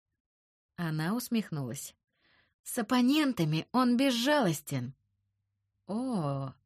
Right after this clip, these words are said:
протянула я. "Надо же, а мы с ним очень мило побеседовали". Правда, Уэстон был не слишком-то дружелюбен, во всяком случае, поначалу. Однако в итоге мы нашли общий язык.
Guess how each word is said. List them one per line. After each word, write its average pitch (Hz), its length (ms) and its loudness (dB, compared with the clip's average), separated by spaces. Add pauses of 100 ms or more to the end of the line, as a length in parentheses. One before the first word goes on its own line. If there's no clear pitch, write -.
(200)
протянула 160 520 -4
я. 135 340 -6 (440)
"Надо 185 500 0
же, 147 240 -2 (640)
а 190 180 0
мы 190 200 2
с - 140 -8
ним 175 240 0
очень 220 320 -2
мило 180 320 0
побеседовали". 170 880 -2 (1040)
Правда, 175 420 0
Уэстон 156 560 -2
был 151 180 -2
не 151 140 -2
слишком-то 147 600 -4
дружелюбен, 147 720 -4 (180)
во 170 220 -2
всяком 226 440 -6
случае, 147 440 -6
поначалу. 139 680 -6 (960)
Однако 190 680 -4
в 262 100 -2
итоге 165 360 -4
мы 151 120 -4
нашли 139 460 -4
общий 135 400 -4
язык. 131 520 -8